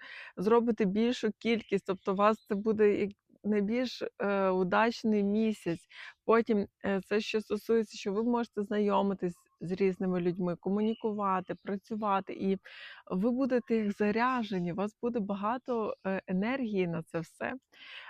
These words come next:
Е, наступне, е, це повний місяць, який відбудеться дев'ятого серпня в знаці Водолій, і це для вас,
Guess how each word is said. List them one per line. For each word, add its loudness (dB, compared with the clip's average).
Е, 4
наступне, 0
е, 2
це -2
повний 4
місяць, 2
який -2
відбудеться -2
дев'ятого 0
серпня -2
в -4
знаці 0
Водолій, 2
і 0
це -4
для -4
вас, 0